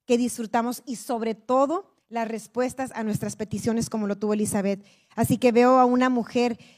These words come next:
que a pesar de que recibió lo que ella estaba creyendo, mantuvo a Dios en primer lugar. Amén. Y yo creo que eso es de mucha fuerza para nosotras, es de mucha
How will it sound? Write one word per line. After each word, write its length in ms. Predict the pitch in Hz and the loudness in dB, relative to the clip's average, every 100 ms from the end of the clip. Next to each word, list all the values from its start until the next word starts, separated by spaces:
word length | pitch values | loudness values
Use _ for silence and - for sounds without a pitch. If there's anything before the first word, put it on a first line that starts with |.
| _ | _
que 80 | 240 | 0
a 100 | - | 2
pesar 360 | 240 254 247 | 0 2 0
de 120 | 247 | 0
que 120 | - 247 | -2 -2
recibió 560 | 226 - 220 202 247 | -2 -4 -4 -2 -2
lo 120 | 285 | -4
que 80 | 285 | -4
ella 120 | 269 | -6
estaba 380 | 262 - 247 247 | -6 -6 -6 -6
creyendo, 680 | 247 226 208 240 240 202 190 - | -6 -6 -4 -4 -4 -6 -8 -10
mantuvo 380 | - 220 214 208 | -2 0 4 6
a 80 | 220 | 6
Dios 240 | 214 208 | 6 0
en 120 | 220 208 | -2 -2
primer 300 | 202 196 185 | -2 -2 -2
lugar. 400 | 190 170 - - _ _ _ _ _ _ _ _ _ _ 214 | -4 -6 -8 -10 _ _ _ _ _ _ _ _ _ _ -4
Amén. 440 | 220 220 277 285 _ _ _ | 0 2 0 -4 _ _ _
Y 540 | 254 247 240 254 254 208 | -2 0 0 -4 -6 -4
yo 140 | 233 | -4
creo 160 | 254 247 | -2 -4
que 80 | |
eso 140 | 254 254 | -6 -6
es 80 | 226 | -4
de 100 | 240 | -2
mucha 420 | 240 277 277 294 | -2 -2 -4 -8
fuerza 440 | - 254 247 269 | -4 -4 -4 -4
para 220 | - 226 | -4 -6
nosotras, 540 | 214 208 226 220 240 240 | -6 -8 -8 -8 -6 -6
es 120 | 233 | -4
de 80 | 226 | -4
mucha 500 | 233 247 294 269 | -4 -4 -2 -4